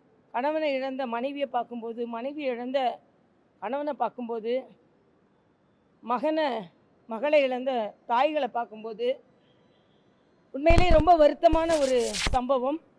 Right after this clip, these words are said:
இதுக்கு நியாயம் கிடைக்கணும். இனிமே இது மாதிரி ஒரு சம்பவம் நடக்கவே கூடாது.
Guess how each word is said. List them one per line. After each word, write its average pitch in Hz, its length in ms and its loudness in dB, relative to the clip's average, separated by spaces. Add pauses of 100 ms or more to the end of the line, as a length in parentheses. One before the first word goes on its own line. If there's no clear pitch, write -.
(760)
இதுக்கு 269 280 -8
நியாயம் 294 500 -2
கிடைக்கணும். 269 340 -2
இனிமே 269 260 -2
இது 262 120 -2
மாதிரி 320 220 0
ஒரு 285 80 -2
சம்பவம் 277 420 -4
நடக்கவே 277 400 -6
கூடாது. 247 520 -2